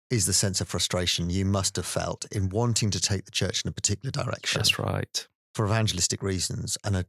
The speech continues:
Speaker 1: the church eldership deciding not to do that.
Speaker 2: Mm-hmm.
Speaker 1: I think there's, you know, I think we can all imagine ourselves into that situation. But, I mean, in one sense, it, I think it's commendable that actually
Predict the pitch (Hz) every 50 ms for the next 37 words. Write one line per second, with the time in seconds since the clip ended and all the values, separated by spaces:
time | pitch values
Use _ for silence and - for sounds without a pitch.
0 | _ - 101 - - - 98 90 95 95 95 90 - 107 90 - - - - 90
1 | 85 82 85 87 87 - - - 82 - - - 85 - - - - - 92 92
2 | 90 80 85 85 85 87 - _ _ _ _ _ - - - 95 - 113 113 -
3 | - 107 101 87 - - _ _ _ - 107 90 85 87 - _ - - 110 -
4 | 120 110 110 107 104 - 107 101 98 98 95 92 85 - _ _ _ _ - -
5 | 104 101 101 95 92 - 98 90 87 - 104 90 87 - 85 - 87 87 82 -
6 | - - - 95 87 82 - - 85 85 85 - _ - - - 151 151 - -
7 | - 156 139 139 135 131 135 151 151 - 117 107 - - 120 - - - - 135
8 | 123 - 117 95 107 - - - - 101 98 104 110 101 - 98 92 101 101 98
9 | 95 101 - - - - 107 95 92 98